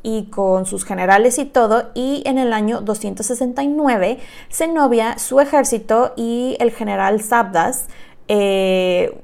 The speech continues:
bueno, fueron marchando por otros lados, pero llegaron a Egipto, y ellos, de hecho, fueron ayudados por, por su aliado egipcio, un hombre llamado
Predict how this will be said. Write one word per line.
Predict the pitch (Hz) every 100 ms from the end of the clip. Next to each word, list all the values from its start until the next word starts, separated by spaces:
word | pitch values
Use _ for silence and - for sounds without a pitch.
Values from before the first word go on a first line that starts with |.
| -
bueno, | 214 240 208
fueron | 226 226 262
marchando | 254 254 240
por | 247
otros | 226 233 226
lados, | 247 285 294
pero | 202
llegaron | 190 185 185 180
a | 170
Egipto, | 185 330 330 - 320 415 - -
y | 277 285 311 -
ellos, | 269 262 269 277
de | 240
hecho, | 247 254
fueron | 233 226
ayudados | 240 214 196 202
por, | 202 208 190 - - -
por | 196 185
su | - 185
aliado | 180 180 180 185 196 214
egipcio, | 262 - 202 - - 226 254
un | 226 220 220
hombre | 220 214 214 220
llamado | 208 190 190 196